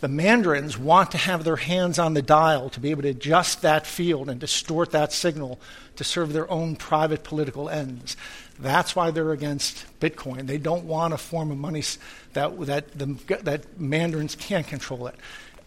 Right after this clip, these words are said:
Uh, and in, in, in regarding that point, uh, you know, we have seen in the last financial crisis that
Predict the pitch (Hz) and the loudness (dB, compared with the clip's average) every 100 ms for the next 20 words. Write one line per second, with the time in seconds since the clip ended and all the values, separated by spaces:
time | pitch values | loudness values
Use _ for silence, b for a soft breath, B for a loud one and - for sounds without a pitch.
0 | 151 170 151 147 151 151 151 - - 180 | -6 0 0 2 0 0 -4 -8 -8 -2
1 | 156 147 147 151 - 156 151 151 - 196 | 0 0 -2 -6 -6 -4 -4 -6 -12 -8
2 | 170 - 208 156 143 - - - - 151 | -8 -8 -8 -6 -6 -10 -20 -20 -14 -12
3 | 143 196 151 139 160 180 170 156 160 - | -12 -6 -4 6 8 8 6 2 0 -2
4 | - 180 151 131 - B B B B B | -2 -2 -2 -6 -12 B B B B B
5 | - 160 160 156 156 156 - 147 147 151 | -8 -2 0 2 0 -2 -4 -2 0 4
6 | 165 139 147 - 202 208 170 151 143 151 | 2 2 0 0 0 0 0 -2 0 2
7 | 160 - - 143 147 - 139 127 123 - | 2 0 -4 -4 -4 -8 -8 -8 -8 -8
8 | 65 - - - - B B B B B | -8 -8 -6 -8 -14 B B B B B
9 | 135 139 143 143 147 - 180 | -4 0 2 2 -2 -4 -10